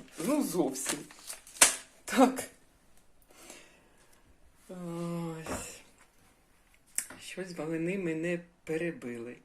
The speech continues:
Про що я розмовляла? Про користь, ревеню. А вони цукерки і цукерки. Так,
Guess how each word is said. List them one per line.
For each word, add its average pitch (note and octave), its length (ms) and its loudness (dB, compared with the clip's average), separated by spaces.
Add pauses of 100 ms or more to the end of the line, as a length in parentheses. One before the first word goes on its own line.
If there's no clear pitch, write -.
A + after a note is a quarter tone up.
(880)
Про F#3 140 -2
що A#3+ 160 2
я F3 80 4
розмовляла? B2+ 500 -6 (200)
Про C3 140 -6
користь, - 680 -4 (460)
ревеню. B2+ 640 -2 (1400)
А G#3+ 80 0
вони A#3 220 4
цукерки A#3+ 640 0
і F3 60 2
цукерки. - 720 -4 (1800)
Так, - 320 -4